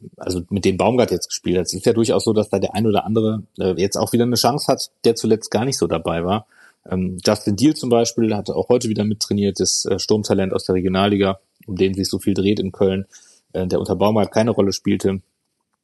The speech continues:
jetzt plötzlich mit dabei ist. Oder auch so jemand wie Farid Alidou, der im Sommer, äh, ausgeliehen wurde, um den mal die halbe Bundesliga, äh, gekämpft hat, der jetzt in Frankfurt landete und an Köln eben ausgeliehen ist.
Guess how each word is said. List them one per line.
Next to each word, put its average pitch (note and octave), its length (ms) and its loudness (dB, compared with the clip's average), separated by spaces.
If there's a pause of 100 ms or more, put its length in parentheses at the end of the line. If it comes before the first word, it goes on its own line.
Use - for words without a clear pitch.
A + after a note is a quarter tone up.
(160)
jetzt G#2+ 200 -2
plötzlich G2+ 240 0
mit G2 120 -2
dabei F2 280 2
ist. G2 100 -4
Oder G2 180 -2
auch G#2 120 0
so G#2+ 80 0
jemand G#2 220 0
wie G2 60 -6
Farid G2+ 340 0
Alidou, G2 460 0 (260)
der D2+ 100 0
im F#2+ 80 -4
Sommer, G2 460 -2
äh, G2 280 -2 (460)
ausgeliehen F#2+ 500 0
wurde, F#2 200 0
um F#2 160 -2 (200)
den G2 120 2
mal G#2 160 2
die F#2+ 160 0
halbe A#2 220 2
Bundesliga, A2+ 680 2 (460)
äh, G#2 160 2
gekämpft G#2+ 460 -2
hat, G2+ 180 2
der G2 80 4
jetzt F#2+ 240 -2
in F#2+ 180 -8
Frankfurt G#2+ 400 -2
landete G2 360 0
und F2+ 260 -8
an F#2 260 -8
Köln A#2+ 220 2
eben G2 140 -2
ausgeliehen A2 480 2
ist. G#2 260 -2